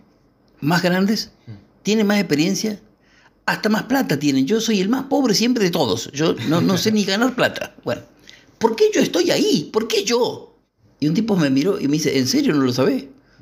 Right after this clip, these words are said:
Speaker 1: "No, no lo sé. ¿Por qué yo? Yo creo que todos ustedes se equivocan". "Eh", dice, "pero ¿por qué sos tan soberbio?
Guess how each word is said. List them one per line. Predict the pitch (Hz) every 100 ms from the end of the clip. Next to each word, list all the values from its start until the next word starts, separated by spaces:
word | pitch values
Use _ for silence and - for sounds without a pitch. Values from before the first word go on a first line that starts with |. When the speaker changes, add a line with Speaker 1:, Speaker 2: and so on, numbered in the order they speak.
| - _ _ -
Speaker 1:
"No, | 466 554 302
no | - 381
lo | 392
sé. | 392 480 359
¿Por | 214 214
qué | 453 403
yo? | 415 494 160 120 - _ _ _ _
Yo | - 262
creo | 466 453
que | 196
todos | 339 359
ustedes | 381 392
se | 233
equivocan". | 180 220 359 165 113 107 - - - _ -
"Eh", | 247
dice, | 151 170 156
"pero | 131 131
¿por | 170
qué | 277
sos | 214
tan | 156 156
soberbio? | 147 131 107 85 -